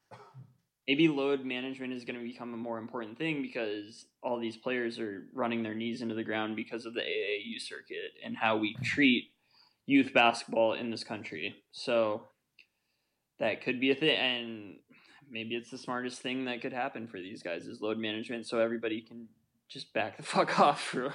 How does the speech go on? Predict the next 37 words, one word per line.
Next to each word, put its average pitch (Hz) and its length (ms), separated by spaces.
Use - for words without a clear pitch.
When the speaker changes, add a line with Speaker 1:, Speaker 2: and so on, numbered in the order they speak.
Speaker 1:
a 175 60
little 147 480
Speaker 2:
Yeah. 113 60
Speaker 1:
bit. 117 320
Like, 117 200
I - 80
Speaker 2:
I - 20
Speaker 1:
mean, 139 160
Speaker 2:
mean 127 80
Speaker 1:
do 139 60
you 143 120
want 135 200
every 120 200
player 160 220
to 160 120
end 156 140
up 127 260
being 143 280
like 165 220
Derrick 180 280
Rose? 214 440
Speaker 2:
No, 120 200
Speaker 1:
Who 98 60
had, 95 120
Speaker 2:
I 101 140
mean 123 160
Speaker 1:
who 156 80
had 151 160
a 151 80
chance 139 380
to 147 80
be 143 140
an 131 80
all-time 123 400
great 127 420
and 120 140
just, - 240